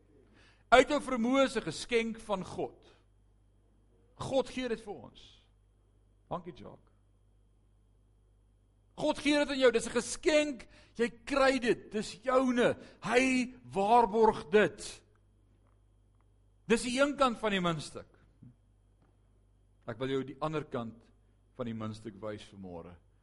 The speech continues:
Want daar's ook 'n kant wat vir jou sê, "Maar ek en jy moet uithou." Ek het vir jou gewys, God sê dis 'n geskenk, ek gee dit vir jou, maar kom ons kyk dan na die moedkant,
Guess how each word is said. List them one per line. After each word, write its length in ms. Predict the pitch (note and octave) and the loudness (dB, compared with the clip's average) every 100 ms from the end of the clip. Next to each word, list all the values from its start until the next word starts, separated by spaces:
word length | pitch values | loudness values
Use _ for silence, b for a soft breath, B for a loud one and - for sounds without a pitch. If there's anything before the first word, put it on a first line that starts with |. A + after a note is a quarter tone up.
| _ _ _ | _ _ _
Want 140 | E3+ | -8
daar's 240 | D#3+ E3 - | -6 -8 -10
ook 340 | B3 C4+ - G#3 | -8 -8 -10 -16
'n 80 | G3+ _ | -16 _
kant 360 | G#3+ G#3 G3+ | -6 -6 -8
wat 160 | F3 E3 | -10 -12
vir 120 | - | -12
jou 200 | D3 C#3+ | -8 -6
sê, 440 | D#3 - D3 D3 D#3 - _ _ _ _ _ | -8 -8 -6 -6 -8 -18 _ _ _ _ _
"Maar 120 | - | -14
ek 180 | E3+ F3+ | -14 -12
en 120 | F#3+ | -12
jy 500 | D3+ C#3 C3+ C3+ C#3 C3+ _ _ _ _ _ _ - | -8 -6 -6 -8 -10 -14 _ _ _ _ _ _ -8
moet 260 | C3+ F3 - - _ _ _ _ _ - | -6 -6 -8 -20 _ _ _ _ _ -14
uithou." 480 | C4 C4+ F#2+ F2+ F#2 _ _ _ _ _ _ _ _ _ _ _ _ _ _ _ _ E3 | -12 -10 -12 -12 -16 _ _ _ _ _ _ _ _ _ _ _ _ _ _ _ _ -8
Ek 100 | F3 | -8
het 100 | E3+ | -8
vir 120 | G#3+ | -8
jou 140 | G3+ | -4
gewys, 240 | F3 A3 - | -4 -4 -4
God 200 | A#3 A3 | -6 -4
sê 140 | A3 | -4
dis 140 | G3 E3+ | -6 -6
'n 40 | |
geskenk, 400 | D#3+ - A#3 F3+ | -10 -6 -4 -4
ek 120 | C#3 | -6
gee 160 | - B3+ | -6 -4
dit 160 | A#3+ | -6
vir 120 | - D3+ | -6 -4
jou, 200 | E3 F#3 B B | -4 -4 B B
maar 100 | F3 | -6
kom 140 | G#3 G#3 | -4 -6
ons 120 | G#3 | -4
kyk 200 | G#3+ F#3 | -6 -6
dan 120 | F3 | -6
na 100 | E3 | -6
die 120 | D#3+ | -4
moedkant, 760 | C#3 E3 D4 D4 - A3 G3+ | -4 2 2 2 -2 -2 -2